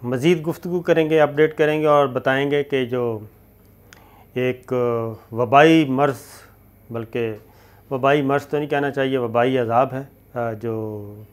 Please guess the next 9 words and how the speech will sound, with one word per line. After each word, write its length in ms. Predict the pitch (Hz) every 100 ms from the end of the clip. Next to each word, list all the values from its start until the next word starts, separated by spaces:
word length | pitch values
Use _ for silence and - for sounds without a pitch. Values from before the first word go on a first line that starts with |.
| -
आया 160 | 123 135
हुआ 260 | 131 135
है 180 | 131 131 - _ _ - - -
और 380 | 131 127 127 - _ _ 127
ये 300 | 120 127 123 -
कहाँ 200 | 117 131
तक 200 | 139 -
पहुँचा 380 | 127 123 131 120
है 280 | 120 120